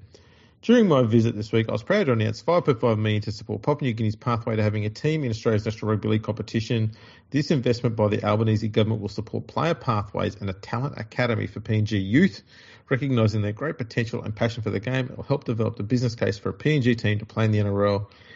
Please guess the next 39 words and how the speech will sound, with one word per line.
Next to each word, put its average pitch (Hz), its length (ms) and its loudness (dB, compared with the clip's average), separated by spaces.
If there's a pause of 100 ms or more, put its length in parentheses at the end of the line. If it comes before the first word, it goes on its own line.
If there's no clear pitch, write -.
(200)
It 113 80 2
is 104 80 6
the 107 80 2
next 135 220 0
step 117 260 2
in 113 120 -2
our 104 60 2
support 113 460 -2
for 98 120 -6
rugby 117 300 0
league 104 220 0
in 107 80 -2
P 104 200 0
N 98 80 0
G, 120 240 4
building 127 320 4
on 104 220 0
long-running 123 500 2
support 113 400 -4
for 110 120 -8
the 101 80 -8
sport 107 320 -2
at 110 80 -10
the 101 80 -6
grassroots 131 640 0 (420)
through 165 160 2
development 127 400 2
programs 117 540 0
like 104 240 -4
League 120 260 -2
for - 100 -6
Life 104 320 0
and 107 100 -10
high-performance 117 560 -4
programs 101 400 -2
under 101 320 0
Pacific 113 580 -2
Oz 107 280 0
Sports. - 640 -6